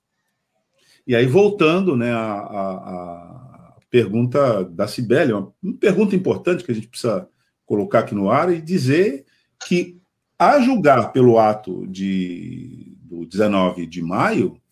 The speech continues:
né, esse ato de dezenove de junho vai reproduzir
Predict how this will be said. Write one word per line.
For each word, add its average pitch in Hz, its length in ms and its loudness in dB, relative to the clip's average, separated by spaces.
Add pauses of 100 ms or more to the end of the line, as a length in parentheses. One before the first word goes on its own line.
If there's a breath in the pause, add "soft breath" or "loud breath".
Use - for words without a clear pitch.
(120)
né, 104 280 -6 (420)
esse 170 380 4
ato 120 320 4
de 95 100 -2
dezenove 95 500 -2
de 87 120 -10
junho 95 520 -4
vai 113 200 2
reproduzir 175 920 2